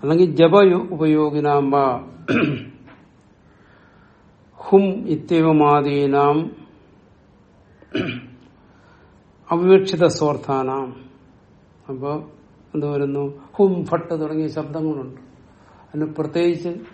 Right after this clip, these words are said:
അർത്ഥമൊന്നുമില്ല. അതെല്ലാം എന്ത്? അവിവക്ഷിത സ്വാർത്ഥം. അതെന്ത്, അതെന്തിനു വേണ്ടിയിട്ടാകും? ജപ ഉപയോഗിയാകും. കേവലം ജപിക്കുന്നതിന് വേണ്ടി,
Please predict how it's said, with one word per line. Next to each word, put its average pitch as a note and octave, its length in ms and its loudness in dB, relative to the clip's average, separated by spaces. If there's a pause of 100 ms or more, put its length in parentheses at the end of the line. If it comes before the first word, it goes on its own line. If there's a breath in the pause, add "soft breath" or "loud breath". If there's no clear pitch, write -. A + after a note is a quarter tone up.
(140)
അർത്ഥമൊന്നുമില്ല. D3+ 840 0 (480 loud breath)
അതെല്ലാം D3+ 340 4
എന്ത്? D3+ 140 4
അവിവക്ഷിത D#3+ 680 0
സ്വാർത്ഥം. C3+ 580 -8
അതെന്ത്, D3+ 580 -4
അതെന്തിനു D#3+ 360 -2
വേണ്ടിയിട്ടാകും? D#3+ 760 0 (840 loud breath)
ജപ D3+ 240 4
ഉപയോഗിയാകും. C#3 920 -2 (560)
കേവലം D3 360 -6
ജപിക്കുന്നതിന് D3+ 640 -2
വേണ്ടി, D3+ 500 -4